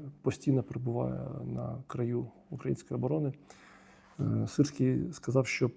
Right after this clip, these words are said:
провів день активній роботі, е, на Донеччині, відвідав всі командні пункти частин Збройних сил і Національної гвардії, які ведуть оборону на Покровському напрямку.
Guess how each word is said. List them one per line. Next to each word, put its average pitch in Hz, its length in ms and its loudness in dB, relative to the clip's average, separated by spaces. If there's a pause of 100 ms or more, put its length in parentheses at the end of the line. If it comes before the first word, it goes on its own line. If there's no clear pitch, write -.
(160)
провів 131 400 8
день 135 640 6
активній 127 360 6
роботі, 139 460 4
е, 127 400 0
на 117 360 0
Донеччині, 139 800 6
відвідав 127 400 8
всі - 280 6
командні 127 460 4
пункти 147 300 4
частин - 420 2
Збройних 127 400 2
сил 165 220 8
і - 20 2
Національної 131 580 4
гвардії, 131 440 2
які 127 220 2
ведуть 120 400 0
оборону 123 400 2
на 127 140 2
Покровському 131 580 0
напрямку. - 500 -10